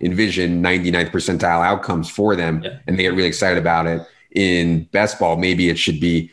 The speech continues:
Speaker 1: the opposite. So, like, even something like A J Green, like we talked on Market Monday a couple weeks ago about A J Green, and I was like, "God,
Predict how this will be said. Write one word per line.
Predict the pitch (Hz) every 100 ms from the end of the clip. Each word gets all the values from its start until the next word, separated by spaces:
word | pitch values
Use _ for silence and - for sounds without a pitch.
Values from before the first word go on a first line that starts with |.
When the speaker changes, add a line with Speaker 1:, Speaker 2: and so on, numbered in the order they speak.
| _
Speaker 1:
the | 90
opposite. | 101 - 82
So, | 101
like, | 92 123
even | 131 117
something | 120 107 98
like | 87 85
A | 101
J | 95
Green, | 90 120
like | 82
we | 90 107
talked | 107 98
on | 101 92 85 90
Market | 98 104
Monday | 92 101 117 87
a |
couple | 92 85
weeks | 82
ago | 95
about | 87 82
A | 90
J | 87
Green, | 85 104
and | 85
I | 82
was | 82
like, | 82 82
"God, | 98 92